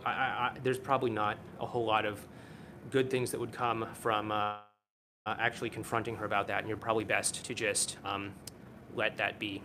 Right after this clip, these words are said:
Okay, guys, so once again, this has been Clay. Thanks again so much for tuning in. It's good to see the same faces once again. Um, and if you like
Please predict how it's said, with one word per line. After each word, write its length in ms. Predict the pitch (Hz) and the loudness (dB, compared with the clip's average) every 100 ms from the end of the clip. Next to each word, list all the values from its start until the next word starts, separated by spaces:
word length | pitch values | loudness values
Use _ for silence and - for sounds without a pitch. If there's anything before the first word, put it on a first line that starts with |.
| - - - - - - - - - 156 | -12 -16 -16 -16 -16 -16 -16 -16 -4 4
Okay, 160 | 202 | 6
guys, 300 | 196 190 247 - | 10 8 8 4
so 380 | 175 170 170 - - | 10 12 10 6 0
once 180 | 143 | 0
again, 120 | 147 147 | 4 4
this 120 | 139 | 2
has 80 | 127 | -2
been 140 | 123 | -2
Clay. 360 | - 170 208 202 - - | 4 6 6 2 -2 4
Thanks 260 | 180 185 | 6 6
again 180 | 156 156 | 4 4
so 120 | 147 | 6
much 200 | 143 139 | 4 4
for 80 | - | 0
tuning 300 | 120 135 131 | -2 0 2
in. 80 | 123 | 2
It's 120 | 120 | 2
good 140 | 156 | 0
to 60 | 175 | 2
see 140 | - | 2
the 100 | 135 | 4
same 360 | 127 135 127 127 - | 6 6 6 4 0
faces 560 | - 127 127 131 127 | 2 2 4 2 2
once 220 | 127 120 127 | 0 0 2
again. 340 | 123 123 123 - - - - | 4 4 2 -4 -14 -16 0
Um, 480 | 123 120 120 120 120 - - - - - | 4 6 4 0 -4 -10 -16 -16 -16 -4
and 160 | 139 139 | 0 2
if 140 | 143 | 4
you 120 | 147 | 4
like 220 | 135 139 | 6 6